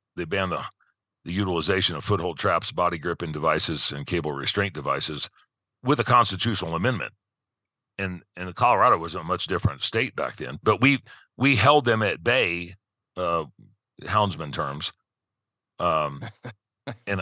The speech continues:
Speaker 1: you know, I gotta throw that out there a little bit, but we,
Speaker 2: <laughs>
Speaker 1: we held them at bay since ninety-six up until twenty twenty when they came at us with a, a wolf introduction citizens petition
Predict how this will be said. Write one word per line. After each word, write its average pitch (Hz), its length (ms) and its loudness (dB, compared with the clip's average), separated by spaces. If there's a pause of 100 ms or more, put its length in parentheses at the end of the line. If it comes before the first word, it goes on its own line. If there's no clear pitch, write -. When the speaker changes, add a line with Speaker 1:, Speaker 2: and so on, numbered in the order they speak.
Speaker 1:
you 95 60 -2
know, 82 80 0
I 82 40 -2
gotta 82 140 -2
throw 87 220 0
that 80 180 0
out 80 160 0
there 69 120 -8
a 71 40 -6
little 78 180 -2
bit, - 280 -2
but 117 280 4
we, 123 180 2 (100)
Speaker 2:
<laughs> - 100 -20
Speaker 1:
we 139 140 4
held 151 180 6
them 131 160 4
at 101 160 2
bay 131 320 4 (180)
since 123 300 2
ninety-six 123 720 4
up 110 160 4
until 107 260 0
twenty 104 380 -4
twenty 127 440 2 (400)
when 107 140 2
they 107 80 0
came 110 300 0
at 98 160 4
us 98 200 2
with 95 220 -2
a, 90 260 -2 (140)
a 85 100 0
wolf 104 360 4
introduction 90 840 0 (760)
citizens 82 600 -4
petition 71 580 -4